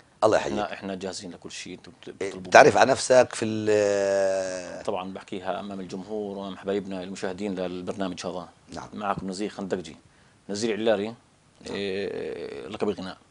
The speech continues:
Speaker 1: آه، العلاري،
Speaker 2: العلاري.
Speaker 1: كون اسم بدن علار، بلدك علار.
Speaker 2: نعم.
Speaker 1: آه، أقول الاحترام.
Speaker 2: الحمد لله رب العالمين، إحنا مشينا في هذا المشوار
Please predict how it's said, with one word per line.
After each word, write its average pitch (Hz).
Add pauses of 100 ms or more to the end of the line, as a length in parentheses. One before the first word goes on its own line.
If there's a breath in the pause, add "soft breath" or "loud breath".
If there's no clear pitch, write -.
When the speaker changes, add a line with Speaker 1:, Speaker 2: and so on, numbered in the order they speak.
(460)
Speaker 1:
آه، 110
العلاري، 113
Speaker 2:
العلاري. 151
Speaker 1:
كون 143
اسم 123
بدن 127
علار، 113
بلدك 107
علار. 85
Speaker 2:
نعم. 92
Speaker 1:
آه، 104
أقول 120
الاحترام. 80 (600)
Speaker 2:
الحمد -
لله 110
رب 104
العالمين، 98 (220)
إحنا 101
مشينا 104
في 101
هذا 95
المشوار 98